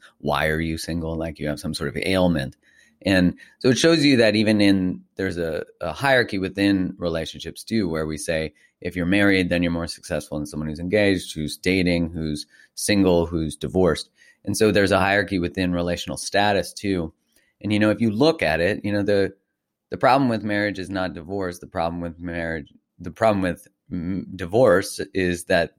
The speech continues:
is bad relationships. It's, and not even to say bad, that's the wrong word,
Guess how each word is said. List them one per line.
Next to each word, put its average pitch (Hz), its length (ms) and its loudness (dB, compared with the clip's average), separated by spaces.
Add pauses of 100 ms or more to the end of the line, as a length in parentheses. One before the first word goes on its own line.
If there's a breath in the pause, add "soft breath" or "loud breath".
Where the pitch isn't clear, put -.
(120)
is 92 160 -6
bad 90 400 -2
relationships. - 960 -4
It's, - 200 -14 (340 loud breath)
and 123 140 0
not 151 220 4
even 143 220 6
to 113 40 0
say 110 200 0
bad, 76 420 -2
that's 82 220 -8
the 98 120 -10
wrong 85 300 -4
word, 76 380 -8